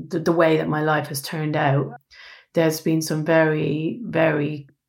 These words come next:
bonkers, crazy times. And, and I look back at the way that I lived my life in my, like, late twenties and early thirties, and I'm just like,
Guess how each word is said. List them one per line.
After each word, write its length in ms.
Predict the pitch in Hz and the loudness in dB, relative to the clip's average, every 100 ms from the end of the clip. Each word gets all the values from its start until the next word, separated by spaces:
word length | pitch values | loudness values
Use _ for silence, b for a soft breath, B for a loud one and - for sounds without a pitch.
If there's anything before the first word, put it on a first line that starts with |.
| _ - - | _ -10 0
bonkers, 500 | 165 160 156 147 139 | 2 2 0 -4 -4
crazy 400 | 180 160 160 147 | 0 0 0 -4
times. 580 | 175 160 139 143 143 - | -4 0 2 0 -2 -6
And, 240 | 151 151 | -6 -6
and 160 | 156 156 | -4 -2
I 60 | |
look 260 | 156 170 170 | 2 0 2
back 320 | 175 170 - | 0 0 -2
at 200 | - - - | -8 -10 -6
the 80 | 165 | -2
way 180 | 160 160 | 0 0
that 140 | 156 | 0
I 60 | 156 | 2
lived 180 | 165 160 | 2 2
my 140 | 151 | 0
life 340 | 156 160 156 160 | 0 0 0 -6
in 140 | 156 | -6
my, 140 | 151 147 | -4 -4
like, 140 | 156 | -2
late 220 | 170 170 | -2 -2
twenties 320 | - 190 180 | -2 -2 0
and 100 | 180 | 0
early 200 | 175 175 | 0 0
thirties, 340 | 175 185 196 196 | 2 2 4 2
and 100 | 165 | 0
I'm 120 | 160 | -2
just 220 | 156 147 | -4 -6
like, 240 | 160 151 | -4 -2